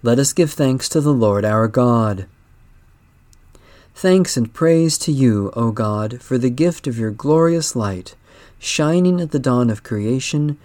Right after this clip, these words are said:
guiding us through the wilderness, leading us to the land of promise. You sent Jesus, light of the world, to be our way of truth and life. Help us to follow him each day and rest in him each night,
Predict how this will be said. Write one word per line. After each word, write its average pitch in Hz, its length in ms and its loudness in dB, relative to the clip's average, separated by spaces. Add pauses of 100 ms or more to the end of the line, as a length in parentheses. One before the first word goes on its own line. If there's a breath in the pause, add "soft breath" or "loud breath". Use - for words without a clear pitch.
(300 soft breath)
guiding 165 400 2
us 160 160 -2
through 117 140 -2
the 101 100 -6
wilderness, 139 680 0 (380 soft breath)
leading 170 400 2
us 170 160 -2
to 180 140 -2
the 170 100 0
land 123 380 2
of 120 120 -4
promise. 104 760 -4 (800 soft breath)
You 185 180 0
sent 175 340 0
Jesus, 101 600 0
light 127 240 0
of 175 140 0
the 180 80 2
world, 95 500 -2
to 123 100 -10
be 139 220 0
our 156 240 2
way 95 320 -2
of - 160 -8
truth 120 520 0
and 127 180 -2
life. 113 500 -4 (760 soft breath)
Help 175 300 0
us 175 200 -2
to 185 100 -2
follow 135 380 0
him 127 240 0
each 175 320 -4
day 95 400 -6 (280 soft breath)
and 143 160 0
rest 170 320 0
in 156 120 0
him 156 240 0
each 147 320 -2
night, 92 400 -6